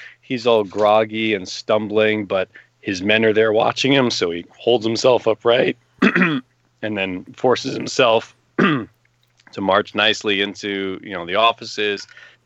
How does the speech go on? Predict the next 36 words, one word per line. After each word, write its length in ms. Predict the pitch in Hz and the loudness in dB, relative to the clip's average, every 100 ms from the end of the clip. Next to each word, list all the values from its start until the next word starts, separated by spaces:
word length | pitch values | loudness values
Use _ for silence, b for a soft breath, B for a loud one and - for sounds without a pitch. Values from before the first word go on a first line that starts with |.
| _ | _
He, 380 | 101 95 87 - | -8 -6 -6 -10
he's 360 | - 101 92 85 - | -10 -10 -10 -8 -2
always, 720 | 107 104 104 104 98 - - - | 2 2 2 0 -2 -8 -10 -10
you 160 | 107 | -6
know, 300 | 87 85 82 - | -2 -2 -2 -2
uh, 300 | 85 80 80 | 0 2 2
uh, 280 | - 82 78 - _ | 2 2 2 -2 _
a, 220 | 87 - | -6 -2
a 40 | 104 | -4
perfect 460 | - 151 - 120 | 0 0 0 -2
soldier. 460 | - 98 78 - - _ _ _ | -2 -2 -2 -8 -14 _ _ _
He, 240 | - 107 98 | -8 -6 -4
he 120 | 104 | -4
refuses 760 | 95 90 - 120 113 107 104 - | -4 -6 -2 0 2 0 -2 -2
to 320 | - 90 85 | 0 2 2
let 180 | 95 92 | 2 2
his 140 | 92 | 0
guard 320 | - 90 90 | 2 2 2
down 400 | 82 87 85 85 B B B - | 2 2 2 -2 B B B -8
and 140 | 80 78 | -6 -6
to 40 | |
be 140 | 87 87 | -6 -6
seen 360 | - 104 95 | -2 0 2
as 120 | 87 | 0
anything 480 | 80 101 101 101 90 | 0 0 0 -2 -2
less 300 | 90 92 - | 0 0 0
than 160 | - 85 | -4 -6
his 180 | 85 82 | -8 -6
rank. 320 | 85 82 - _ | -4 -4 -6 _
You 80 | - | -10
know, 220 | 78 80 | -6 -6
he, 180 | 80 85 | -6 -12
he 140 | 87 90 | -12 -14
keeps 340 | - 95 - | -10 -8 -4
his 460 | - 82 82 - - b b _ | -2 -2 -2 -6 -10 b b _
position. 580 | 101 87 92 - 87 87 | -8 -4 -4 -4 -6 -8